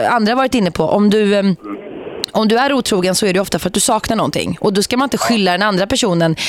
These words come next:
Speaker 1: Det är jättefult att säga så här: "Ja, hade du bara gjort lite mer så här så hade jag inte varit otrogen." För det är ju ofta ingenting
Speaker 2: Nej.
Speaker 1: man gör med flit mot någon annan. Utan
Speaker 2: Nej,
Speaker 1: man är
Speaker 2: nej,
Speaker 1: ju
Speaker 2: nej.
Speaker 1: två om det.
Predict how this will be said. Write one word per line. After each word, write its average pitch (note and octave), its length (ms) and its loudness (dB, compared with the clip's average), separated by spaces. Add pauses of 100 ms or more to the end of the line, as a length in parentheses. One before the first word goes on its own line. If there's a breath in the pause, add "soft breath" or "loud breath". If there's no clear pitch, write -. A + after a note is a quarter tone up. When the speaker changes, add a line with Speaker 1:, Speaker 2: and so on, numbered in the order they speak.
(140 loud breath)
Speaker 1:
Det G#3 60 0
är A3 40 0
jättefult A#3 640 -2
att A3+ 80 0
säga G3 180 0
så - 100 -2
här: D#3 100 -2 (220 loud breath)
"Ja, F#3+ 360 2 (160 loud breath)
hade G3+ 280 0
du F#3 160 2
bara D#4+ 220 2
gjort C#4+ 200 -2
lite B3 200 0
mer A#3 140 0
så G3+ 120 -4
här F3+ 240 0
så C4 100 -2
hade C4+ 200 0
jag E4+ 120 2
inte A3+ 140 0
varit F#3+ 220 0
otrogen." E3 480 -2
För - 120 -2
det G#3 60 0
är - 20 0
ju A#3 80 2
ofta C4 240 -2
ingenting G3+ 320 0
Speaker 2:
Nej. F#3 60 2
Speaker 1:
man F#3 120 0
gör F#3 140 2
med F3 120 -2
flit C4 520 0
mot F#3 180 0
någon F#3 140 0
annan. E3+ 380 -2 (380 loud breath)
Utan - 180 -2
Speaker 2:
Nej, A3+ 60 2
Speaker 1:
man A#3+ 100 2
är A3+ 40 0
Speaker 2:
nej, A3+ 40 0
Speaker 1:
ju C4 60 -2
Speaker 2:
nej. - 120 -4
Speaker 1:
två C4+ 220 2
om E3 180 0
det. A2+ 180 -4